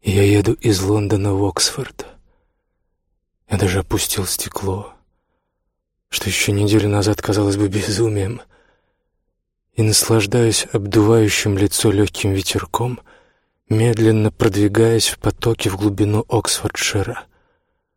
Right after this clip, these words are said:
Я барабаню пальцами по рулю, слушая неизвестную рок-композицию.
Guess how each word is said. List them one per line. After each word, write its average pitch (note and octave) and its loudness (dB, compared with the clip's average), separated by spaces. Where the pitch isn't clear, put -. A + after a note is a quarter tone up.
Я G#2+ 2
барабаню G#2 2
пальцами G#2 -2
по - -4
рулю, G2 0
слушая G#2 -2
неизвестную G2 -2
рок-композицию. G2 -4